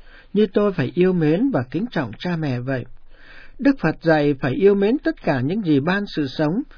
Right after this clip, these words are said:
vậy thì làm sao tôi có thể không yêu mến Đấng đã ban sự sống cho chúng sinh, cho tôi, cho cha mẹ tôi và cho cả Đức Phật nữa? Người đàn ông Thái thuật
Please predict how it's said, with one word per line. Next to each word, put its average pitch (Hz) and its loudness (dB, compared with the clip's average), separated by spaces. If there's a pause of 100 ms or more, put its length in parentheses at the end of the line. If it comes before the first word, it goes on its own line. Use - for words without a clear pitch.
(260)
vậy 196 4
thì 180 4
làm 170 2
sao 226 0
tôi 220 2
có - 0
thể 131 0
không 208 -4
yêu 208 2
mến 202 4
Đấng 190 2
đã 247 0
ban 185 -2
sự 143 -4
sống - -4
cho 190 -2
chúng 226 0
sinh, 190 0 (220)
cho 185 -2
tôi, 190 0 (320)
cho 196 0
cha 202 -2
mẹ 165 0
tôi 175 2 (220)
và 143 -2
cho 220 -2
cả 147 -2
Đức 233 2
Phật 147 -2
nữa? 156 2 (1000)
Người 139 4
đàn 131 2
ông 165 -2
Thái 165 -2
thuật 123 -4